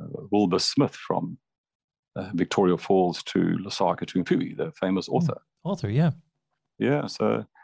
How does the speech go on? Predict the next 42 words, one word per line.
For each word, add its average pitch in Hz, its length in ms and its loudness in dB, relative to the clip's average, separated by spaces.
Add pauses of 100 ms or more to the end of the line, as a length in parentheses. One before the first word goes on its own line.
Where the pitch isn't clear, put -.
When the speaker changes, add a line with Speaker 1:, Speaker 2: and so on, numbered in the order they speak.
(260)
Speaker 1:
but, - 100 -2
uh, 131 80 4
yeah, 139 160 2
mainly 160 320 4
my, 127 240 4
my 110 220 -4
sort 107 180 -6
of 101 140 -2 (120)
little 110 160 -4
stars 98 440 2
were 87 80 0
near 92 260 4
weather. 82 320 -2 (480)
And 98 100 0
as 110 140 2
I 110 60 2
progressed 98 460 2
through 92 160 2
aviation 85 580 -4 (480)
into 92 260 0
the 95 140 6
airline 92 320 4
flying, 87 320 0
which 90 160 -8
is 87 40 -2
more 87 200 0
controlled, 87 540 0
you're 104 80 -10
flying 90 320 -2
with 85 100 -4
other 104 160 2
Speaker 2:
Mm. 98 60 -6
Speaker 1:
people, 85 440 -2 (340)
Speaker 2:
Mm. 98 120 -12
Speaker 1:
and 92 100 2
you 82 60 4
can, 82 200 0 (300)
you - 140 -2
can 98 100 2
sort 101 160 0
of 90 60 6
make 92 320 2